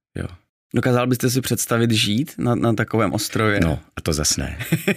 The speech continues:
Speaker 1: To zas ne. To je, to je, to mi, to by mi bylo asi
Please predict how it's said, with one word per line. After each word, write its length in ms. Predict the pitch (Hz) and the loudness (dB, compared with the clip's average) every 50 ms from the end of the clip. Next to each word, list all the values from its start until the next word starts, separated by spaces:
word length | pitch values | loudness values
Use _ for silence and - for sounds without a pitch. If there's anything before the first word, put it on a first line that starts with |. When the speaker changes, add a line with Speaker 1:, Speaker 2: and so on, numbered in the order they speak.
| - - 190 | 0 0 2
Speaker 1:
To 120 | 143 143 - | 4 6 6
zas 300 | 165 175 180 - 127 127 | 6 4 4 4 4 4
ne. 280 | 117 107 101 101 104 107 - 160 135 - - 120 107 - - - - | 4 4 2 0 -2 -2 0 0 0 2 0 -2 -2 -4 -10 -4 0
To 120 | 120 120 | 2 2
je, 460 | 117 120 117 117 120 120 120 123 - - - 110 104 - - - | 4 4 4 4 4 4 2 2 2 2 2 0 0 -2 -4 -2
to 100 | - 123 | 0 2
je, 260 | 123 127 131 131 107 - | 4 4 4 2 2 0
to 140 | - 143 | 0 2
mi, 240 | 131 151 160 165 127 104 - | 2 4 2 2 0 -2 -2
to 100 | - 151 | -2 0
by 100 | 135 165 | 2 4
mi 140 | 160 185 180 | 4 4 4
bylo 240 | 156 160 160 160 - | 4 4 4 4 4
asi 280 | 139 - - 160 151 | 2 2 2 2 2